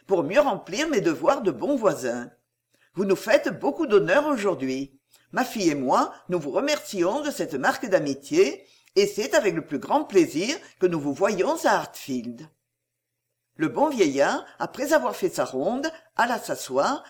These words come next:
satisfait d'avoir rempli son devoir envers ses hôtes et surtout envers les dames. Madame Elton,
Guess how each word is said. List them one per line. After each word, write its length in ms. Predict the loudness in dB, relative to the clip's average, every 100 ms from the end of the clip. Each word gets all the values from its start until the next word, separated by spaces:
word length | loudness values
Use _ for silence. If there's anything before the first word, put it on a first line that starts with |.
| _
satisfait 640 | 0 2 2 -2 -6 -2 2
d'avoir 300 | 2 2 2
rempli 320 | 0 -2 -6
son 180 | -4 -4
devoir 400 | -4 0 0 2
envers 220 | -2 -6
ses 260 | -2 -4 0
hôtes 400 | 0 0 -4 -10 -12 _
et 80 | 0
surtout 640 | 2 -2 -4 -4 0 0 0
envers 300 | -2 -2 -2
les 120 | -2
dames. 520 | 0 -2 -2 -4 -10 -12 _ _ _ _ _ _ _ _ _ _ -8
Madame 280 | -4 0
Elton, 500 | -2 -4 0 2 2